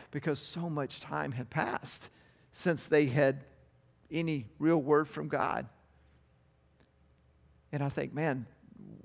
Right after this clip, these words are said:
there are times in my life that I've prayed about something or I've asked God for something, I've waited on God for something, and it's taken several years,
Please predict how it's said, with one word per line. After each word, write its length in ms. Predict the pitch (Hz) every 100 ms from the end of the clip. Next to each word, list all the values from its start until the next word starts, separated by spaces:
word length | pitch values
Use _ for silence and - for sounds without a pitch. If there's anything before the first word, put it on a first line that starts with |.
| - - - - - _
there 260 | 131 170 202
are 80 | 180
times 380 | 160 175 180
in 80 | 151
my 160 | 135 135
life 340 | 135 131 139
that 120 | 131 131
I've 240 | 143 143
prayed 240 | - 143
about 260 | 147 151 147
something 520 | - 156 - 160 151
or 100 | 143
I've 160 | 123 123
asked 260 | 127 135
God 220 | - 135 -
for 80 |
something, 240 | 131 151 143
I've 180 | 127 110
waited 340 | 143 147 160
on 160 | 147 147
God 240 | 151 147
for 100 | 151
something, 400 | - 165 160 160 - - -
and 140 | - 147
it's 200 | 147 -
taken 340 | 175 156 147
several 460 | 117 - 156 139 131
years, 720 | 113 139 143 156 151 -